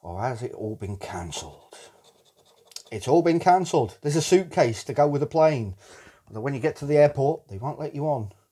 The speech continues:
And finally, a purse, and a purse, and a coin. No, no win.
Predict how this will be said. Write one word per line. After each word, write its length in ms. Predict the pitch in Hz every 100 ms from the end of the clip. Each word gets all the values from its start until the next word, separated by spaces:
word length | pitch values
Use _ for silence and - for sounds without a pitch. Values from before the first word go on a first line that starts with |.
| _ _ _ _ _ -
And 240 | 139 147
finally, 640 | - 226 233 170 135 110 - _ _ _ _ _ _ _ _ _ _ _ _ _ _ _
a 40 | -
purse, 760 | - 160 151 147 - - - - _
and 320 | 156 170 175
a 40 | 175
purse, 580 | 214 190 190 185 277
and 560 | - 226 247 254 262 254
a 60 | 226 _ - -
coin. 960 | - 294 285 269 233 214 185 165 156 123 _ _ 277
No, 1200 | 285 302 302 302 294 294 277 269 247 233 208 185
no 420 | 156 160 262 302
win. 880 | 196 262 208 160 127 107 90 82 -